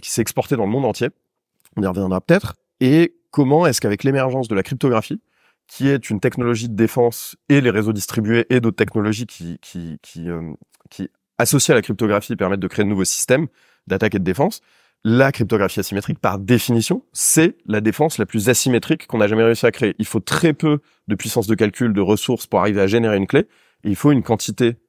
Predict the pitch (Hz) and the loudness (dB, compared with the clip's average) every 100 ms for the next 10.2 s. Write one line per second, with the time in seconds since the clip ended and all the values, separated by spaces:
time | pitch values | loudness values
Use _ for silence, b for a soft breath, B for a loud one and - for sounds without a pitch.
0 | _ 92 95 95 - 147 - - 139 - | _ -4 0 0 0 -2 -2 2 2 2
1 | 127 143 - - 110 101 107 120 120 92 | 0 -2 -4 -2 0 2 2 2 0 0
2 | 101 - 120 131 110 98 87 90 85 104 | -2 0 0 2 0 -2 -4 -6 0 2
3 | 120 113 98 87 90 107 104 95 95 90 | 2 0 -2 -2 -4 -2 -2 -2 -4 -4
4 | 85 82 107 113 113 110 90 80 - 95 | -6 0 2 2 2 0 -4 -8 -6 -6
5 | 98 85 90 b b b b b b 113 | -6 -10 -12 b b b b b b 4
6 | 135 247 - - _ - 107 98 - - | 4 2 -6 -14 _ -2 2 2 2 -6
7 | - 113 104 135 226 320 _ - 117 - | -8 0 2 2 2 -2 _ -4 -4 -2
8 | 120 165 170 120 113 - - 104 95 156 | -2 -2 0 2 0 -4 -4 -2 0 0
9 | 214 - - 127 170 226 _ _ _ - | -2 -4 -6 -2 -2 -4 _ _ _ -6
10 | 104 | 0